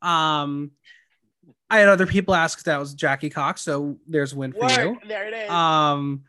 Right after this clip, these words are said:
Speaker 1: who was the nicest backstage?
Speaker 2: Oh, I got to share a dressing room with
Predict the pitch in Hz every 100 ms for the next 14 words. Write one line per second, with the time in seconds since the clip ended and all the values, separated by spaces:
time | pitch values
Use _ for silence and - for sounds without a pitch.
0 | _ _ _ _ - 320 359 330 247 202
1 | 190 - 147 - 135 120 - 131 90 76
2 | - _ _ _ _ _ _ _ _ -
3 | 190 170 135 - 160 185 247 254 208 180
4 | 156 139 151 156 147 143 131 143 135